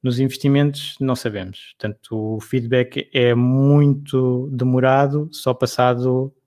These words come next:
anos é que eu vou saber se fiz bem ou se fiz mal, ah, e,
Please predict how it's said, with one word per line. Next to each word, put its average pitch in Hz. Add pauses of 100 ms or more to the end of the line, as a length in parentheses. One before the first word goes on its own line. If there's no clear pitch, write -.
anos 127
é 117
que -
eu 120
vou 120 (100)
saber 120
se -
fiz 120
bem 117
ou 113
se -
fiz 113
mal, 117 (680)
ah, 113
e, 117